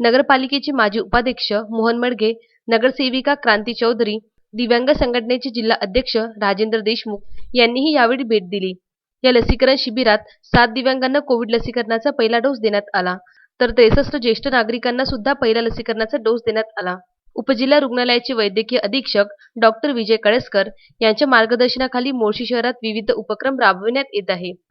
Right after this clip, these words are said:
व कोविड एकोणीस जनजागृती करण्यात येत आहे.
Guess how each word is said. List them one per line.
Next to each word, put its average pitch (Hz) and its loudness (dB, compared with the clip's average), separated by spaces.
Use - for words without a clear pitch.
व - 0
कोविड 233 2
एकोणीस 233 -2
जनजागृती 226 2
करण्यात 240 0
येत 208 -4
आहे. 180 -4